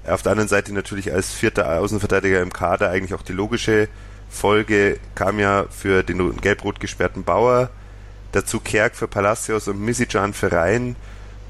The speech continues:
Ich fand eigentlich die Aufstellung, wenn ich so, wo ich so durchgelesen hab, hab ich mir eigentlich schon irgendwie gedacht, ja, offensiv könnte echt was drin sein, und Leverkusen ist jetzt ja auch nicht sattelfest gewesen davor.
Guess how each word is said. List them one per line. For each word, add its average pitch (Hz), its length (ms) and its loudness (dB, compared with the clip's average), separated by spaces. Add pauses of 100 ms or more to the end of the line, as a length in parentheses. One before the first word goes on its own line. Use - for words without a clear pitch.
(140)
Ich - 120 -8
fand 131 180 0
eigentlich 123 160 -2
die 92 80 -4
Aufstellung, 135 340 0
wenn 117 60 0
ich 113 80 -2
so, 110 120 0
wo 113 60 2
ich 113 80 0
so - 120 0
durchgelesen 131 640 2
hab, 123 280 0 (680)
hab 120 140 2
ich 120 100 -2
mir 117 100 2
eigentlich 123 120 2
schon - 160 0
irgendwie 120 220 0
gedacht, 98 320 0
ja, 135 240 0 (240)
offensiv 147 560 -2
könnte 113 240 2
echt - 160 -2
was 127 140 0
drin 147 260 2
sein, 110 160 4
und 101 80 -4
Leverkusen 120 460 0
ist 110 80 0
jetzt 120 160 0
ja 98 60 0
auch 113 60 2
nicht 117 140 0
sattelfest - 640 -2
gewesen 78 380 -8
davor. 71 340 -8